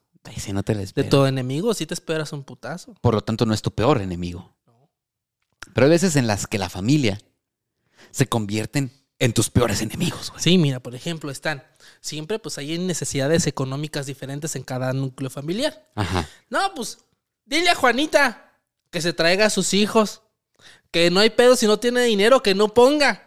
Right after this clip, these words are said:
Speaker 2: Aquí entre todos nos cooperamos y cubrimos su parte. Vente,
Speaker 1: Ujú,
Speaker 2: Juanita.
Speaker 1: sí.
Speaker 2: Y Juanita, pues, llega
Speaker 1: Ujú.
Speaker 2: con sus tres hijos.
Speaker 1: Sí.
Speaker 2: Y
Speaker 1: Y los
Speaker 2: empiezan a
Speaker 1: hijos son
Speaker 2: comer.
Speaker 1: de buen comer, güey.
Speaker 2: Y empiezan a comer. Ay, no ponen, pero ¿cómo tragan?
Speaker 1: Ay, hijos de su pinche madre, es que
Speaker 2: Ah.
Speaker 1: así son, güey.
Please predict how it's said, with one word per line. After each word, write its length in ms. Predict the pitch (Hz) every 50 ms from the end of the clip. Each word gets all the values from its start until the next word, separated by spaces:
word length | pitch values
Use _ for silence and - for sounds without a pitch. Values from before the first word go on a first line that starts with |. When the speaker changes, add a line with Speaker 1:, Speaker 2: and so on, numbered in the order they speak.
| _ _ _ _ _ _ _ _ _
Speaker 2:
Aquí 360 | - 165 175 - - 185 185 208
entre 220 | 233 240 302 269
todos 280 | - - 226 240 262 262
nos 140 | 254 220
cooperamos 640 | - - 202 196 - 233 214 214 226 247 285 262 - -
y 100 | - -
cubrimos 440 | - 151 151 165 180 208 226 208
su 140 | - 170 151
parte. 320 | - 190 208 202 - 190 190
Vente, 240 | 233 302 302 -
Speaker 1:
Ujú, 80 | 254 226
Speaker 2:
Juanita. 380 | 240 247 247 - - 214 185 - -
Speaker 1:
sí. 220 | - 101 95 80 - -
Speaker 2:
Y 140 | - 165 170
Juanita, 500 | 151 - 160 139 135 131 135 135 - 185
pues, 240 | - 160 151 147 131
llega 460 | 143 147 160 185 214 214 220 - _ -
Speaker 1:
Ujú. 320 | 107 104 92 104 104 98 98 _
Speaker 2:
con 160 | - 151 151
sus 180 | 143 - 143 -
tres 260 | - 131 127 127 - 139
hijos. 340 | 151 160 160 - 202 196 - -
Speaker 1:
Sí. 340 | - 98 98 95 95 - _ _ _ _ _ _ _ _ _ _
Speaker 2:
Y 100 | - 143 143 135
Speaker 1:
Y 0 | 135
los 100 | 127 135 _ _ _ _ _ _
Speaker 2:
empiezan 460 | - 147 113 110 123 123 - 214 214
a 20 | 202
Speaker 1:
hijos 120 | 254 233
son 80 | - 202
Speaker 2:
comer. 100 | 202 202
Speaker 1:
de 60 | 180
buen 240 | 165 139 147 151 156 151
comer, 400 | - 117 107 101 107 104 95 90
güey. 200 | 82 82 78 - -
Speaker 2:
Y 100 | 175 156
empiezan 340 | 135 151 147 - 196 196 196
a 80 | 185
comer. 260 | - 160 147 160 175 156
Ay, 460 | 156 180 208 247 302 349 370 339 - - - - - - - _ -
no 240 | 180 208 262 -
ponen, 280 | - 240 247 302 339 311
pero 160 | 277 220 185
¿cómo 240 | - 196 226 269 262
tragan? 460 | - - 208 202 226 262 349 392 392
Speaker 1:
Ay, 60 | 359 269
hijos 240 | 202 - 120 113 98
de 80 | 104
su 160 | 95 95 98
pinche 380 | 95 - 98 95 92 - - 131
madre, 260 | 123 104 95 92 98
es 80 | 110 -
que 60 | 175
Speaker 2:
Ah. 140 | 214 294 381 370
Speaker 1:
así 160 | - 110 107
son, 460 | - - - 98 98 110 113 120 104
güey. 640 | 107 135 123 123 123 123 123 - - - 117 113